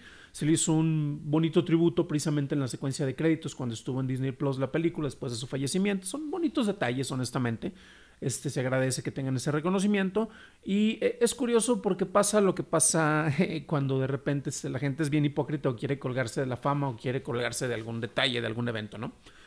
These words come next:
Y es que, eh, te empezaron a chillar todas las personas de que no, no se debe de recastear porque es un papel único e inigualable y nadie lo podrá reemplazar y debemos de recordarlo. Ok,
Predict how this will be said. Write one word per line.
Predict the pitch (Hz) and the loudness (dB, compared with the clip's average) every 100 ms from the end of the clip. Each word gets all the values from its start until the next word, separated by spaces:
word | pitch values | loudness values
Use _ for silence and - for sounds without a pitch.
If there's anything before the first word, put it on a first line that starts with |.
| - - - - | -20 -20 -18 2
Y | 170 | 8
es | 175 180 | 8 6
que, | - 180 190 | 4 4 6
eh, | 165 151 147 143 143 143 - | 6 6 6 6 4 0 -4
te | 165 | -4
empezaron | 147 - 180 | 0 2 2
a | 165 | 2
chillar | - 160 170 175 | 2 4 4 4
todas | 160 | 0
las | 156 | 0
personas | - 139 165 165 147 | -2 -2 0 0 0
de | - | 0
que | 190 | 2
no, | 208 220 | 2 2
no | 202 | 0
se | 196 202 | 0 2
debe | 190 | 2
de | 180 | 2
recastear | 165 156 - - 180 180 180 | 0 -2 -4 4 4 4 2
porque | 170 180 | 0 2
es | 180 | 0
un | 170 | 0
papel | - 190 | 2 4
único | 180 208 190 196 | 6 6 6 8
e | 180 | 8
inigualable | 175 190 180 160 190 185 175 170 - - - | 4 6 6 6 4 4 4 2 -4 -10 2
y | |
nadie | 165 185 190 | 4 6 6
lo | 190 190 | 6 6
podrá | 190 165 170 | 4 6 4
reemplazar | 170 156 180 156 165 175 170 | 2 0 0 2 4 4 4
y | 160 | 4
debemos | 151 147 151 | 4 2 0
de | 143 | 0
recordarlo. | 143 170 160 165 160 170 170 - - | 0 2 4 4 4 0 -4 -20 -8
Ok, | 240 | -2